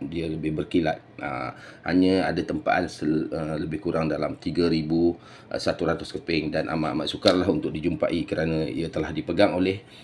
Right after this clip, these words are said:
ah, ahli-ahli numismatik yang tegar ataupun, ah, kolektor-kolektor tegar ataupun di muzium-muzium, terdapat di muzium-muzium ataupun koleksi perseorangan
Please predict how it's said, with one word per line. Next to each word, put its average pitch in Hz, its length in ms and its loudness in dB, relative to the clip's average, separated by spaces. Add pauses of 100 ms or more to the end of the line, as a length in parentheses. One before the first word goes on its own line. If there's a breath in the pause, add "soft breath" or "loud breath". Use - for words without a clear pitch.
(100)
ah, 80 320 2
ahli-ahli 90 320 4
numismatik 82 560 0
yang 85 160 -2
tegar 85 320 2
ataupun, 90 560 0 (240 loud breath)
ah, 82 160 -2
kolektor-kolektor - 960 -2
tegar 82 320 6
ataupun 82 560 -2
di 80 80 -2
muzium-muzium, 80 720 2
terdapat 78 320 -4
di 80 80 -4
muzium-muzium 80 640 2
ataupun 82 560 -2
koleksi 104 560 2
perseorangan 95 560 0